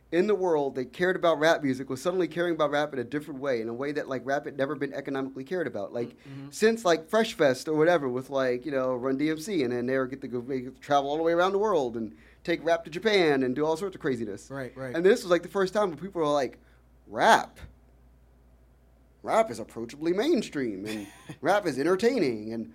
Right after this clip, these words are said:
Speaker 1: all of these rappers have so much charisma, and they're so easy to talk to." And then Jay goes from being like, "I'm, I,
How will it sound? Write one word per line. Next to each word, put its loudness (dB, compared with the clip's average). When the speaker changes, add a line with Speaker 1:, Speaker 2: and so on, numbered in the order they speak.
Speaker 1:
all 0
of 0
these -8
rappers -6
have -14
so -4
much -4
charisma, -6
and -8
they're -6
so -12
easy -6
to -2
talk -10
to." -8
And 2
then 4
Jay 4
goes 4
from -6
being 4
like, 2
"I'm, 0
I, 0